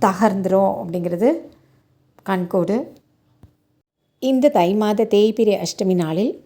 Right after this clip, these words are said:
ஒரு எளிய பரிகாரம் செய்வதன் மூலம் நம்மளோட கஷ்டம், மன கஷ்டம், பண கஷ்டம், எல்லா கஷ்டங்கள்ல இருந்தும் விடுபடலாம்.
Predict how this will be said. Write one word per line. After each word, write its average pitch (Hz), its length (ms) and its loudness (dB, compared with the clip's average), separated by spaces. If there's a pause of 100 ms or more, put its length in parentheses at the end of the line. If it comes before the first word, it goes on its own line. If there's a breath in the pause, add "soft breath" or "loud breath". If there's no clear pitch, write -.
(120)
ஒரு 202 280 2
எளிய 277 460 4
பரிகாரம் 202 460 0
செய்வதன் 180 440 -4
மூலம் 175 340 -6 (160)
நம்மளோட 175 400 -4
கஷ்டம், 208 560 -6
மன 170 220 -4
கஷ்டம், 190 480 -4
பண 185 260 -2
கஷ்டம், 190 440 -6
எல்லா 208 440 -2
கஷ்டங்கள்ல 190 580 0
இருந்தும் 180 320 -2 (1080 loud breath)
விடுபடலாம். 196 580 -2